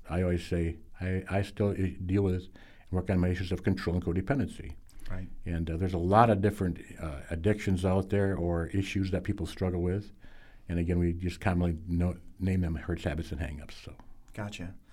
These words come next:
Speaker 2: So, John, if, if somebody feels like they're struggling with codependency or alcoholism or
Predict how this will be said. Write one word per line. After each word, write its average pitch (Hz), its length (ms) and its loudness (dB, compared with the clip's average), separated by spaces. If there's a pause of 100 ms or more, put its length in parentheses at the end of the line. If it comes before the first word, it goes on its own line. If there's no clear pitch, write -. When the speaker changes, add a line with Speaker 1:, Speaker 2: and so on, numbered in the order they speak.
(360)
Speaker 2:
So, - 100 2
John, 208 300 6
if, - 180 -2
if 165 100 4
somebody 240 300 6
feels 233 240 6
like 147 140 2
they're 147 100 2
struggling 180 380 6
with 135 180 4
codependency 120 800 2
or 165 220 8
alcoholism 113 720 2
or 147 420 4